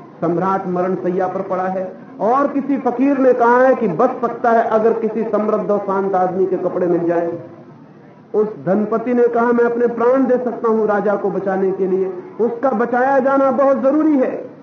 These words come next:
लेकिन मेरे कपड़े काम नहीं आ सकेंगे।"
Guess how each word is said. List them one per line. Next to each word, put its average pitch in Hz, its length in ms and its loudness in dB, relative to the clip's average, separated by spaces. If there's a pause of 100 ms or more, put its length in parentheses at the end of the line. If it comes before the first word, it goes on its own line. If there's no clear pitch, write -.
(160)
लेकिन 208 420 0
मेरे 202 320 2
कपड़े 185 320 -4
काम 180 300 -4
नहीं 175 280 0
आ 175 160 -2
सकेंगे।" 165 760 -4